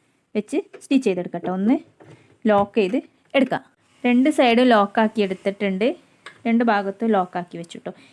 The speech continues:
ഇനി ഇതാ ഇങ്ങനെയാണ് ചെയ്യേണ്ടത്. ഇതൊന്ന് മടക്കി കൊടുക്കുക. ഒന്ന് മടക്കിയിട്ട് ഇനി സ്റ്റിച്ച് ചെയ്തെടുക്കട്ടെ. ഇനി ശ്രദ്ധിക്കേണ്ടത് ഈ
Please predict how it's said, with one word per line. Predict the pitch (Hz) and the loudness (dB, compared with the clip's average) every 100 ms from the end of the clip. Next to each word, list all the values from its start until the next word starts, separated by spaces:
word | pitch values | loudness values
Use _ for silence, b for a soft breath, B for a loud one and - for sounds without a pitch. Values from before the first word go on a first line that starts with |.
| b b | b b
ഇനി | 339 277 | -2 2
ഇതാ | 247 220 | 2 2
ഇങ്ങനെയാണ് | 233 226 202 202 | 2 2 0 -2
ചെയ്യേണ്ടത്. | 190 175 165 175 190 | -4 -4 -6 -4 -4
ഇതൊന്ന് | 208 202 202 | -2 -2 -2
മടക്കി | 185 180 - 196 196 | -2 -4 -6 -6 -4
കൊടുക്കുക. | 180 170 _ 185 190 285 - _ _ | -6 -6 _ -2 0 0 -6 _ _
ഒന്ന് | 247 220 | -2 0
മടക്കിയിട്ട് | 202 190 - 180 180 - 311 - _ b b b b - | 0 -6 -6 -6 -6 -6 -6 -6 _ b b b b -2
ഇനി | 254 247 | 2 2
സ്റ്റിച്ച് | 226 208 214 | 0 -4 -4
ചെയ്തെടുക്കട്ടെ. | 190 180 175 180 180 233 | -4 -6 -6 -8 -2 0
ഇനി | 294 311 | 0 -2
ശ്രദ്ധിക്കേണ്ടത് | 247 208 190 190 190 185 190 196 | -2 0 0 -2 -2 -2 -2 0
ഈ | 240 | 0